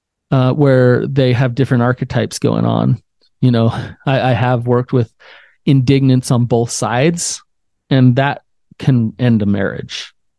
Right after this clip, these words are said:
Um, de-, definitely can end a marriage. Um,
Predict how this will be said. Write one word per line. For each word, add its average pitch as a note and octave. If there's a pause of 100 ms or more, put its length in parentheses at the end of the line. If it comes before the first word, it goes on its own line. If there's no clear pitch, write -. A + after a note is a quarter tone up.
(880)
Um, A2 (920)
de-, B2 (100)
definitely A#2+
can A#2
end G2+
a F#2+
marriage. - (1300)
Um, A#2